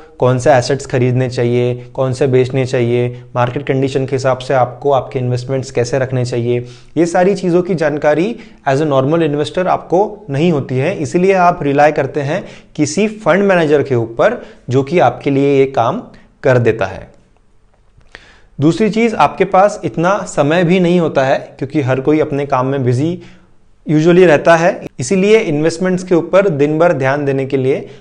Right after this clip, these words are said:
हमारे पास उतना समय भी नहीं होता है। इसलिए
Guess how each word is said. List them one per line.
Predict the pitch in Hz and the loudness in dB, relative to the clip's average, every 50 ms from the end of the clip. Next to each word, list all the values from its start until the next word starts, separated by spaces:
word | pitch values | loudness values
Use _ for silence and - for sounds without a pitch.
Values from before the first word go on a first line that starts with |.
| - _ - | -18 _ -6
हमारे | 127 123 127 127 131 | -2 0 0 0 0
पास | 131 143 139 151 147 | 2 2 2 2 2
उतना | 160 131 - 127 131 147 196 220 | -2 -6 -4 -2 -2 -2 -2 -4
समय | - - - 135 127 123 131 135 | -6 -4 -4 -2 0 0 0 0
भी | 127 143 | 0 0
नहीं | 139 123 123 120 | 0 0 0 0
होता | 113 107 117 110 | -2 -2 -4 -6
है। | 104 113 135 202 - - - - - - - - | -6 -6 -8 -10 -12 -16 -20 -20 -20 -20 -14 -10
इसलिए | 127 120 - 165 160 170 170 180 208 240 - | -10 -8 -4 -2 0 2 2 2 0 -2 -6